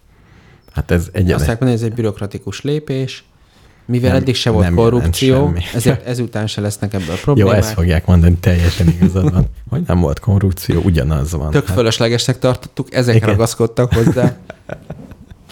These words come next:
Speaker 2: Tulajdonképpen a pénz miatt csináljuk, de szerintünk ennek nem lesz semmilyen következmény.
Speaker 1: Igen. Tehát, hogy minek fölöslegesnek tartjuk, nem is fog itt semmit csinálni.
Speaker 2: Igen. És látjátok, Brüsszel csak akkor ad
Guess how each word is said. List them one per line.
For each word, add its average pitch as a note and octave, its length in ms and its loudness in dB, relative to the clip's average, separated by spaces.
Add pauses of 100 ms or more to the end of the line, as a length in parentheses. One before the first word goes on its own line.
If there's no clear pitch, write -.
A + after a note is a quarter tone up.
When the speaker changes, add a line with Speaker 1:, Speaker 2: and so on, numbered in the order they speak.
(760)
Speaker 2:
Tulajdonképpen C#3+ 380 0
a - 20 -20
pénz E3+ 260 0
miatt A#2+ 180 2
csináljuk, A#2+ 360 0
de A#2+ 80 -6
szerintünk A2+ 520 -2
ennek G2+ 240 -4
nem G#2 120 0
lesz F#2 140 -6
semmilyen - 320 -12
következmény. - 520 -16 (160)
Speaker 1:
Igen. E2+ 380 -6 (120)
Tehát, F2+ 220 -2
hogy F2+ 180 2
minek C#2+ 420 0
fölöslegesnek - 800 -4
tartjuk, - 500 -4
nem D#2 260 -2
is E2+ 160 -2
fog C#2+ 220 -4
itt C#2+ 160 -8
semmit F2 360 -8
csinálni. F2+ 460 -8
Speaker 2:
Igen. - 160 -10 (800)
És G#2+ 140 -8
látjátok, C#3 380 -4
Brüsszel D#3+ 640 -4 (440)
csak - 180 -10
akkor - 220 -8
ad - 100 -8